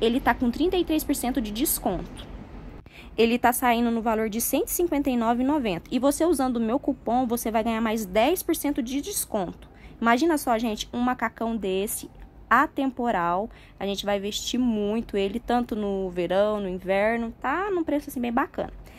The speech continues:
E eu peguei ele no tamanho M. E agora vamos embora pro próximo, que é um conjunto, assim, perfeito. Digno de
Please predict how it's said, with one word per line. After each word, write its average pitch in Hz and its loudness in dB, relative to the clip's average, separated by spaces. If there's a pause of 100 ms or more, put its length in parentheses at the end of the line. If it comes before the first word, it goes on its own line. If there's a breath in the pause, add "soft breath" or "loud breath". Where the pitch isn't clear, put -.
(260 loud breath)
E 226 0
eu 277 8
peguei 262 2
ele 262 4
no 247 0
tamanho 247 0
M. 185 0 (880)
E 196 0
agora 208 4
vamos 233 2
embora 240 4
pro 254 -4
próximo, 202 -2 (300)
que - -10
é 165 -4
um 175 -4
conjunto, 196 -2
assim, - -8 (540)
perfeito. 208 -4 (420 loud breath)
Digno 269 2
de 302 2